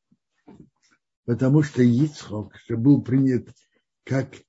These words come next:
э, освящён как жертва. И Ицхоку мы в следующей главе услышим, что Бог ему не позволил выезжать из,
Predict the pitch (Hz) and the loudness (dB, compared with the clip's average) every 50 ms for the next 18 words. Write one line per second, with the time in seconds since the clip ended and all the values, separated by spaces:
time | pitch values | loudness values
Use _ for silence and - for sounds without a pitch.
0 | _ _ _ _ _ _ _ 113 113 113 113 110 110 110 110 - - - - - | _ _ _ _ _ _ _ -8 -6 -4 -2 -2 -2 -2 -2 -2 -4 -4 -8 -14
1 | - _ _ _ _ - - - - _ _ _ _ _ _ _ - 110 123 - | -20 _ _ _ _ -16 -16 -16 -16 _ _ _ _ _ _ _ -8 -8 -6 -4
2 | - 131 131 120 - - 143 139 139 123 120 127 123 110 95 104 110 101 98 92 | -4 -4 -4 -4 -4 -2 -2 0 0 -2 -4 -6 -6 -6 -6 -8 -10 -10 -10 -12
3 | - 104 110 117 120 _ _ _ _ _ _ _ _ _ _ _ _ _ _ _ | -12 -12 -12 -12 -12 _ _ _ _ _ _ _ _ _ _ _ _ _ _ _
4 | _ _ _ _ _ _ _ _ _ _ _ _ _ _ _ _ _ _ _ - | _ _ _ _ _ _ _ _ _ _ _ _ _ _ _ _ _ _ _ -20
5 | - - _ _ _ - 127 131 127 135 156 165 151 - - - 147 147 147 147 | -20 -20 _ _ _ -4 -2 -2 2 2 2 2 2 -2 -4 -4 -4 -4 -2 -4
6 | 151 147 180 196 - _ _ _ _ - - - _ _ _ _ _ _ _ 120 | -4 -6 -6 -8 -10 _ _ _ _ -20 -20 -20 _ _ _ _ _ _ _ -8
7 | 127 117 - - - 139 151 151 147 147 143 - - 131 123 127 127 123 107 120 | -6 -6 -8 -4 0 2 2 4 4 2 0 -2 -4 -4 -2 -2 -2 -2 -2 -2
8 | 135 139 131 117 - - 90 92 92 - - - 104 107 - _ _ _ _ _ | -4 -4 -4 -4 -8 -12 -16 -18 -18 -18 -18 -18 -18 -18 -18 _ _ _ _ _
9 | _ _ _ _ _ - - 135 131 123 131 147 147 147 143 139 135 139 135 127 | _ _ _ _ _ -8 -4 -4 -2 0 0 0 0 0 -2 -2 -2 0 0 0
10 | 117 120 139 175 - - - 139 135 120 113 117 127 127 131 127 127 120 120 110 | -2 -2 -2 -2 -4 -4 -8 -12 -12 -10 -8 -8 -6 -6 -4 -4 -4 -6 -6 -8
11 | - _ _ _ _ _ _ _ _ _ _ - 113 127 127 123 120 110 98 85 | -12 _ _ _ _ _ _ _ _ _ _ -4 -2 0 2 2 2 0 0 -4
12 | 127 139 135 123 - - - _ _ _ _ _ - 123 123 | -6 -8 -8 -10 -12 -18 -20 _ _ _ _ _ -8 -6 -4